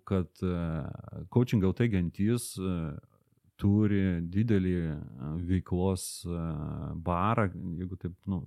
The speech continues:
ne bariuką, bet jau tikrai barą,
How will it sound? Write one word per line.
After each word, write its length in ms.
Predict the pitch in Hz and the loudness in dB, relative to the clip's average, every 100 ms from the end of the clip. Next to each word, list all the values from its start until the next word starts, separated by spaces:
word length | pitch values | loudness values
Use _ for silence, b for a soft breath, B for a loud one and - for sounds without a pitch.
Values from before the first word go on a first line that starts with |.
| - | -4
ne 200 | 92 90 | 0 0
bariuką, 460 | 90 90 113 85 | 0 0 -2 -4
bet 220 | 78 73 | -6 -10
jau 160 | 73 73 | -10 -12
tikrai 380 | - _ 82 76 80 85 85 87 | -14 _ -10 -10 -14 -12 -8 -8
barą, 520 | 82 73 80 101 113 | -6 -4 -2 0 0